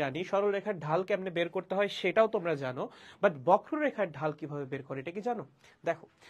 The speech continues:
ধরো তোমাকে আমি একটা সরল রেখা এঁকে দিলাম, আচ্ছা এটা তোমাদের একটু পড়াই নি, তাহলে তোমরা বুঝবা না।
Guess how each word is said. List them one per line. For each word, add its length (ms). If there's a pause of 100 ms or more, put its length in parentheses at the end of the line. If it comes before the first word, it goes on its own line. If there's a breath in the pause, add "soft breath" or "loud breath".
(180 loud breath)
ধরো 180
তোমাকে 200
আমি 60
একটা 140
সরল 280
রেখা 120
এঁকে 100
দিলাম, 200
আচ্ছা 160
এটা 80
তোমাদের 220
একটু 160
পড়াই 400
নি, 60 (180)
তাহলে 160
তোমরা 160
বুঝবা 480
না। 60